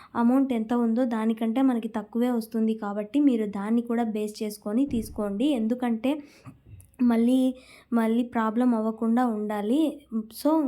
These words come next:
నెక్స్ట్ వచ్చేసి క్రెడిట్ కార్డ్ అండి. ఈ క్రెడిట్ కార్డ్ ద్వారా మనము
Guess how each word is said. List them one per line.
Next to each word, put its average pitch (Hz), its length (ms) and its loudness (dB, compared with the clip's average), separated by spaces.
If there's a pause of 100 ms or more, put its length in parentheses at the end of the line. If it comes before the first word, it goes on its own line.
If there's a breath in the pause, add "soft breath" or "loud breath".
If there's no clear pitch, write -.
(100)
నెక్స్ట్ 233 340 0
వచ్చేసి 254 480 -2 (500 loud breath)
క్రెడిట్ 240 380 0
కార్డ్ 233 300 -2
అండి. 214 280 -2
ఈ 285 160 6
క్రెడిట్ 240 380 -2
కార్డ్ 226 240 -2
ద్వారా 214 280 -2
మనము 240 420 2